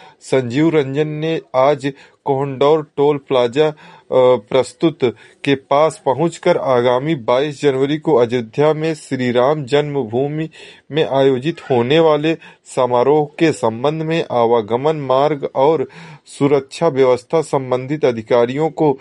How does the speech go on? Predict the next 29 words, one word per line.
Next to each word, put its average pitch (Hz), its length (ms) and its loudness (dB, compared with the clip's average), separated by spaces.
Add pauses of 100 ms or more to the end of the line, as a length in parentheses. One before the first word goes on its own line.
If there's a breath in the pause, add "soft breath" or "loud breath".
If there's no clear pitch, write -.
(360 loud breath)
आवश्यक 123 520 0
दिशा 120 320 -2
निर्देश 131 460 0
दिए। 123 160 -2
उन्होंने 127 320 0
बताया 120 480 2
कि 165 200 -6
चित्रकूट 143 680 -4
से 170 180 -2
प्रयागराज 127 720 2
होकर 160 360 0 (380 loud breath)
अयोध्या 123 520 0
श्री 131 300 -4
राम 135 340 0
जन्मभूमि 139 840 -2
जाने 120 360 0
वाली 147 260 0
चरण 143 380 2
पादुका 123 680 0 (440 loud breath)
जाएगी। 135 420 0
इस 139 260 -6
संबंध 156 540 -2
में, 170 300 -4
अ, - 480 -6
सड़क 151 460 0
मार्ग 147 520 -2
को 170 160 4
पूरी 139 380 -2
तरह 139 340 2